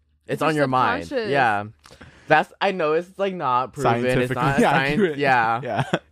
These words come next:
Speaker 3: Don't take it
Speaker 1: It,
Speaker 3: too
Speaker 1: it's
Speaker 3: hard.
Speaker 1: just that, like, I, I just feel like, first of all, why is that in your head? <laughs>
Speaker 2: Yeah.
Speaker 1: Why is that on your mind?
Speaker 2: And it's to accept. Wait, you said having sex?
Speaker 3: Yeah.
Speaker 1: Yeah, like,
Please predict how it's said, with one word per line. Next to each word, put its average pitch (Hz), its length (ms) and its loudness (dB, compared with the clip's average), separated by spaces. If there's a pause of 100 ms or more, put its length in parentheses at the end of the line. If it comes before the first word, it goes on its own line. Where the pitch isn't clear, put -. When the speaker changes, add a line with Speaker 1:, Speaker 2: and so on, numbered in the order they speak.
Speaker 3:
Don't 151 140 -2
take 175 140 2
it 160 40 0
Speaker 1:
It, - 60 -4
Speaker 3:
too 131 80 -6
Speaker 1:
it's 139 80 2
Speaker 3:
hard. 160 160 0
Speaker 1:
just 147 260 -4
that, 147 200 0
like, 139 340 -2 (100)
I, 143 380 0
I 147 100 0
just 165 200 -4
feel 208 160 -2
like, 208 220 -2 (1300)
first 160 200 -4
of 135 120 -12
all, 98 200 -12
why 123 220 -14
is 151 60 -16
that 147 60 -12
in 131 120 -12
your 127 120 -14
head? 117 120 -16 (180)
<laughs> 302 180 0
Speaker 2:
Yeah. 208 320 0
Speaker 1:
Why 165 160 2
is 214 40 0
that 208 140 4
on 185 100 2
your 170 120 -4
mind? 165 400 -2
Speaker 2:
And 285 120 0
it's 381 140 -6
to 381 100 0
accept. 285 420 -2
Wait, 214 260 -2
you 233 100 -4
said 262 180 0
having 208 220 -4
sex? 190 480 -8
Speaker 3:
Yeah. 117 160 -8
Speaker 1:
Yeah, 196 140 6
like, 170 240 0